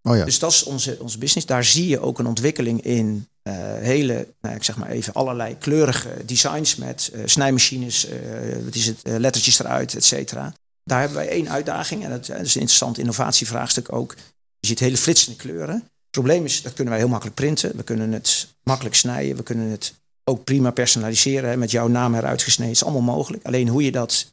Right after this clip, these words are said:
Speaker 2: grafisch goed weergeeft op een website, met name het glitter en ook de hele felle kleuren, hè, de, dus de, de, de,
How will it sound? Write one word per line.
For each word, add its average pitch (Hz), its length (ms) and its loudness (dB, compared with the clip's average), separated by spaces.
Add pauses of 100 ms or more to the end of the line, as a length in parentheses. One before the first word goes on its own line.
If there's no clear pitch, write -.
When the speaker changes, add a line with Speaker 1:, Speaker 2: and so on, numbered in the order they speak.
Speaker 2:
grafisch - 880 0
goed - 240 0
weergeeft 131 760 0
op - 100 -8
een 117 60 -2
website, - 580 0 (460)
met 107 100 -8
name 131 280 -2
het 110 100 -8
glitter 147 520 -2 (200)
en 123 160 0
ook 120 120 0
de 127 60 0
hele 143 220 4
felle - 260 2
kleuren, 143 420 0
hè, 143 100 0
de, 120 200 -4
dus 123 220 0
de, 120 200 -4
de, 113 200 -4
de, 113 200 -6